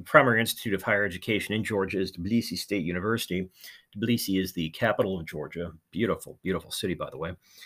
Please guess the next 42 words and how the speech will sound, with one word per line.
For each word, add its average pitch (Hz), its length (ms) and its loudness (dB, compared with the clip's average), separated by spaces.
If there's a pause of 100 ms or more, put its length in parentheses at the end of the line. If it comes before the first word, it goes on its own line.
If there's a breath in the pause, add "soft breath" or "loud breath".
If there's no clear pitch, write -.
(420 loud breath)
Um, 95 400 0 (520 soft breath)
but 107 140 8
it 104 60 6
was 104 180 0
estimated 98 520 4
that 95 260 2 (420)
for 107 140 2
a 98 60 -2
student 131 340 4
to 104 40 -4
be 113 100 4
accepted 113 440 4
to 90 60 -4
Tbilisi, 104 340 0
to 113 160 4
Tbilisi 120 460 4
State 110 240 2
University, 98 500 -2
which 95 220 0
is, 87 80 -4
I 92 80 0
guess, 90 200 -4
their 104 140 0
equivalent 98 360 -2
of 87 100 -4
what 87 120 0
we 82 80 -4
might 87 200 -4
call - 140 0
Harvard 92 380 4
or 87 80 0
M 85 120 -2
I 80 100 -2
T, 113 460 0 (880 loud breath)
it 107 100 2
required 104 460 6
at - 120 -6
least 127 220 4
a 90 60 -4
thirty 110 300 2
thousand 95 440 4
bri-, 110 340 6